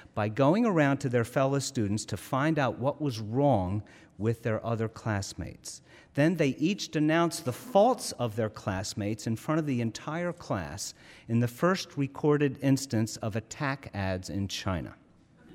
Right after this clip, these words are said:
During the later talent performances, one of the student candidates recruited other students to boo the other candidates during their performance and to actually shout, "That's terrible," or, "That's way off tune,"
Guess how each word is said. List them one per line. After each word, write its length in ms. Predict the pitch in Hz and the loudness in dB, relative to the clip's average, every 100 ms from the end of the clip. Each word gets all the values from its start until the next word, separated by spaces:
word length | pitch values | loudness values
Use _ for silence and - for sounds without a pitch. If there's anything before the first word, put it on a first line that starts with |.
| - - - - - - - - - - - | -20 -20 -20 -20 -20 -20 -20 -20 -20 -20 -16
During 420 | 107 147 196 233 202 | 4 6 6 4 4
the 200 | 143 123 | 6 6
later 400 | 127 151 160 139 | 6 4 4 0
talent 600 | - - 196 233 156 - | -4 -2 2 4 2 0
performances, 960 | - - 107 85 82 80 - 117 135 - - - | -2 0 0 0 -2 -4 -4 -4 -4 -12 -20 -6
one 240 | 101 170 | 2 4
of 100 | 269 | 4
the 80 | 202 | 2
student 460 | 156 - 135 120 113 | -4 -2 -2 -2 -6
candidates 640 | 135 107 104 95 104 - | -6 -4 -2 -2 -2 -2
recruited 600 | 127 120 - 196 190 156 - - | -2 -2 0 -2 0 -4 -8 0
other 240 | 185 226 | 2 2
students 540 | 185 - 120 98 107 - | 0 0 0 2 0 -4
to 200 | - 113 | -2 -2
boo 680 | 90 90 156 233 95 78 107 - - - | -2 2 6 8 6 0 -8 -18 -20 -4
the 140 | 113 | 2
other 200 | 131 143 | 2 2
candidates 640 | 123 - 107 101 101 98 104 | -2 0 0 2 0 -2 -2
during 360 | 104 135 156 180 | 0 2 4 4
their 160 | 131 | 0
performance 720 | 131 120 - 131 113 92 92 - - - - | 0 -6 -2 0 0 -2 -6 -12 -18 -10 0
and 120 | 135 | 0
to 120 | 147 - | 0 -2
actually 500 | 175 - 185 175 170 | -2 -2 -4 -2 -2
shout, 480 | - 156 143 - - - - | 2 2 2 0 -8 -14 -2
"That's 300 | 190 233 - | 0 0 -6
terrible," 540 | - 254 233 120 85 | -2 0 0 0 -4
or, 140 | 117 123 | 0 2
"That's 320 | 123 214 - | 2 0 0
way 240 | 147 208 | 4 6
off 280 | 247 214 196 | 8 6 4
tune," 460 | - 254 214 104 | 2 4 4 2